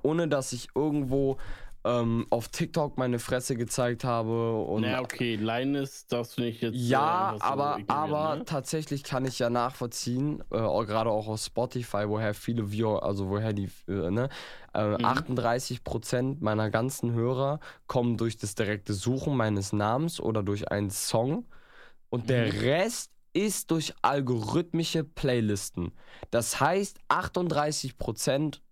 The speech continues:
Speaker 1: von den zehntausend Leuten kam von mir und von Linus. Das heißt, ich denke mal, von mir werden's so fünfzehn Prozent gewesen sein oder so zehn, weil auch viele Leute durch mein Instagram und so ja auch meine Musik verfolgt haben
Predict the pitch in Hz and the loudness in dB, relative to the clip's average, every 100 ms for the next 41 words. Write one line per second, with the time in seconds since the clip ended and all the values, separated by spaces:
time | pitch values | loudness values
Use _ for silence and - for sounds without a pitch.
0 | - - - 127 123 120 117 - - - | -20 -6 0 2 2 -2 -4 -18 -20 -20
1 | - - 110 98 - 139 139 151 135 123 | -10 -4 -2 -2 0 2 4 4 2 2
2 | 120 127 131 98 127 117 - 127 120 110 | 2 2 2 0 -2 -2 -2 0 0 0
3 | 117 113 120 135 131 - 147 147 - 127 | 0 2 2 2 2 2 0 0 0 0
4 | 117 113 104 98 90 - - - 120 117 | 2 2 2 0 -2 -2 -2 2 0 0
5 | 120 127 131 131 120 117 113 - - - | 0 2 2 0 0 0 -2 -10 -18 -2
6 | 123 123 135 120 123 120 - 113 104 - | 2 4 4 4 2 0 -2 -2 -2 -2
7 | 151 160 - 139 - 123 - 160 165 139 | -2 -2 0 0 0 -2 0 0 0 0
8 | 139 127 127 123 120 110 104 98 95 92 | 0 0 0 2 2 2 0 0 -2 -4
9 | - 143 147 135 110 87 98 - 120 110 | 0 2 4 4 4 2 -2 -2 0 2
10 | 113 110 - 104 101 98 92 135 - 117 | 2 0 -2 -4 -2 -2 0 0 0 2
11 | 107 110 101 117 110 98 98 110 107 107 | 2 2 0 0 2 2 2 0 2 0
12 | 107 110 - 104 113 110 107 110 107 | -2 -4 -4 -2 0 0 0 0 0